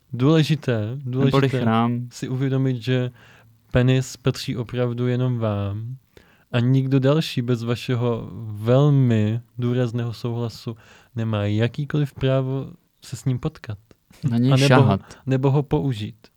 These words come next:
Speaker 2: N-, no. <laughs>
Speaker 1: Ale
Speaker 2: Jako zbraň veřejného ničení.
Speaker 1: Ano, ale zároveň to platí i obráceně, že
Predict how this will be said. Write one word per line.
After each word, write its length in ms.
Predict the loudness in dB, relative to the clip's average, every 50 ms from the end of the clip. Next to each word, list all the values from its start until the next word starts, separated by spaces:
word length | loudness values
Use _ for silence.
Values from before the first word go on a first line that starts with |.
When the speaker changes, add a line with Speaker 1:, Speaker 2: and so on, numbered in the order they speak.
| _ _ _ -6 -4
Speaker 2:
N-, 160 | -4 -4 -2
no. 360 | -2 -4 -4 -4 -4 -6 -6 -2 -4 -4 -2 -2 -4
<laughs> 340 | -4 -4 -8 -20 -16 -4 2
Speaker 1:
Ale 120 | 4 6 6
Speaker 2:
Jako 200 | 8 8 6 6
zbraň 440 | 4 2 2 4 4 4 4 4
veřejného 600 | 4 4 2 4 4 2 2 2 2 2 2 2 0
ničení. 560 | 0 0 -2 -4 -4 -2 -2 -2 -2 -4 -4 -6 -8 -12 -14 _ -2
Speaker 1:
Ano, 260 | 0 0 0 2 2
ale 300 | 4 4 4 4 2 2 -2
zároveň 440 | 0 2 2 2 4 4 2 0
to 120 | 0 0 0
platí 340 | 0 0 0 0 0 -2 -2
i 100 | 0 -2
obráceně, 840 | -2 0 0 0 0 0 0 -4 -4 -4 -4 -2 -2 -4 -6 -8 _ _ _ _ _ _ _ _ _ -12
že 360 | -6 -4 -2 -2 -2 -4 -6